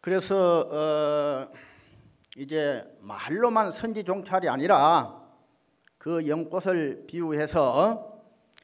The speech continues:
아, 이 조계사도 이제 법화 살림을 하시면서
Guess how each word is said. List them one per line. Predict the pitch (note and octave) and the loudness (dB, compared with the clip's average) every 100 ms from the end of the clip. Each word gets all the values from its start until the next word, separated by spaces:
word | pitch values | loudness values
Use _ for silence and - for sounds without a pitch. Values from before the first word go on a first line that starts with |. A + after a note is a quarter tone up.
| _ _ _ | _ _ _
아, | G2 B2 B2 A#2+ A#2+ A#2+ A2 | -10 -8 -6 -8 -10 -10 -12
이 | F3 A3 A3 F#3 C#3 - - _ _ _ _ _ | -10 -8 -6 -8 -12 -18 -20 _ _ _ _ _
조계사도 | - E3 F#3+ F#3+ A3 A3 G3+ F#3 | -6 -2 -2 0 0 4 4 2
이제 | F3+ F#3 | 0 -2
법화 | F3+ F3 - A3 G#3+ | 0 -4 -2 2 2
살림을 | G#3+ A3 G#3+ G3 F3+ | 2 0 0 0 0
하시면서 | F3+ F3+ G#3 F#3+ F3 E3 G#3 E3+ G#3+ G#3+ - - | -4 -6 -4 -2 -2 4 6 6 6 2 -4 -16